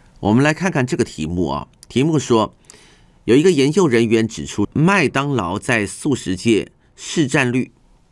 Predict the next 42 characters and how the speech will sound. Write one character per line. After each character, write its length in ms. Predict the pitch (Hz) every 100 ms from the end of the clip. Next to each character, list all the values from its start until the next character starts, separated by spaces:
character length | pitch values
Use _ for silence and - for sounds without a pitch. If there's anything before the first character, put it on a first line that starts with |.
| _ _ _ _ _ _
三 340 | - - 120 117
十 140 | -
五 100 | 90
趴 280 | - 92 - _ _ -
啊， 100 | 71
这 140 | 78 95
是 100 | 90
基 180 | 107
本 220 | 113 92 85
的， 240 | 87 - - - _ _ _ _ _
我 80 | 73
们 100 | 85
说 220 | - 113
三 180 | - 120
十 80 | 110
五 80 |
趴 200 | 80 104
了。 120 | 104 - _ _ _ - - - - _ _
那 100 | -
么 140 | 190 170
为 180 | 185
了 120 | 185 151
要 100 | 139
检 240 | - 104
定 220 | 170 143
这 180 | 127 135
个 100 | 101
说 220 | - 120
法， 220 | 110 90 - _ _ _ _ _ -
我 120 | 92
们 140 | 90
去 340 | 107 123 98 - _ _ -
随 420 | - - 101 127
机 300 | 131 143 131
抽 260 | - 131
取 220 | 131 - -
了 160 | 143
三 520 | - - 156 147 160
百 300 | 151 85 69 -
五 120 | 78
十 160 | - 95
名， 260 | 92 90